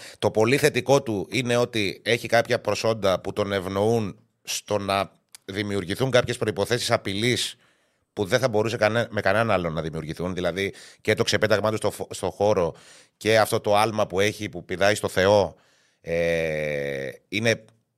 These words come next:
πολύ μεγάλα συν, ας πούμε, για ένα ποδοσφαιριστή εν έτη δύο χιλιάδες είκοσι τρία. Όμως, στην εκτέλεση,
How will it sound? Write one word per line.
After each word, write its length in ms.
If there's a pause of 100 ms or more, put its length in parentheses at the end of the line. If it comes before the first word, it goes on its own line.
(320)
πολύ 220
μεγάλα 840 (200)
συν, 500
ας 120
πούμε, 180
για 340
ένα 140
ποδοσφαιριστή 680
εν 180
έτη 260
δύο 160
χιλιάδες 260
είκοσι 260
τρία. 380 (640)
Όμως, 520
στην 340
εκτέλεση, 720